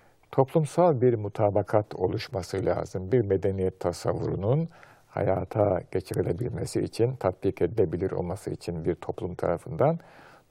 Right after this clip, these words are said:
toplumun bütün kesimlerinde eski tabirle alâ merâtibihim, yani herkesin kendi kabiliyet ve ölçüsüne göre bu tasavvurun değerleri benimsenmeli, izahları içselleştirilmeli ve buna inanılmalıdır.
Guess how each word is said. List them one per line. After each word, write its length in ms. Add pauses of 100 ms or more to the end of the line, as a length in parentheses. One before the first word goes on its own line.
toplumun 560
bütün 260
kesimlerinde 880 (600)
eski 280
tabirle 560
alâ 380
merâtibihim, 800
yani 340
herkesin 580
kendi 340
kabiliyet 640 (720)
ve 60
ölçüsüne 720
göre 440
bu 120
tasavvurun 760
değerleri 520
benimsenmeli, 840 (460)
izahları 640
içselleştirilmeli 1040
ve 120
buna 160
inanılmalıdır. 1120